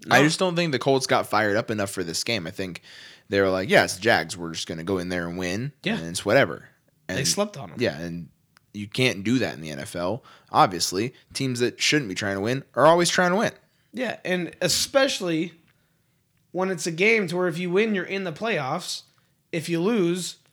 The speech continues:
Speaker 2: you're most likely not in the playoffs.
Speaker 1: Yeah, you, you would need, like, a lot of help.
Speaker 2: Yeah. So it's like you would think that the Colts would have came out absolutely fired up. Um, Carson Wentz is not your guy.
Speaker 1: <laughs> Oh,
Speaker 2: Um,
Speaker 1: absolutely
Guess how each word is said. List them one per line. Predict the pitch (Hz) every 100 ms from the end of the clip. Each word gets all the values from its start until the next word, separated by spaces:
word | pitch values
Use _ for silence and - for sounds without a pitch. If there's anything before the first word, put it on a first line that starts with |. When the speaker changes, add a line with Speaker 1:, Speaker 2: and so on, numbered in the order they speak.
| _ _ _
Speaker 2:
you're | -
most | 156 196 185
likely | 185 180 165
not | 147 180 233
in | 156
the | 131
playoffs. | 127 98 - -
Speaker 1:
Yeah, | 113
you, | 95 107 120
you | 110 120
would | 127 123
need, | 117 113 107 98 95
like, | 90 80 - - _ _ _ _ _ _ -
a | 110
lot | 104 101 98 90
of | 80
help. | - 87 - -
Speaker 2:
Yeah. | 330 403 - - _ _ _
So | - 202
it's | 185
like | 202 175
you | 202
would | 202
think | 160 339 349 214
that | 165
the | 151
Colts | 214 214 208
would | 165
have | 151
came | 190 180
out | 143 135 - _ - _
absolutely | - 214 - 185 160
fired | - 143 127 123
up. | 120 104 _ _ _ _ -
Um, | 139 139 123
Carson | 185 190 190 170
Wentz | 156 156 151 - - _ _ -
is | 139
not | 127 160 226
your | 165
guy. | 123 135 110 107 -
Speaker 1:
<laughs> | _ _ _ -
Oh, | 180 131
Speaker 2:
Um, | 143 143 135
Speaker 1:
absolutely | 92 139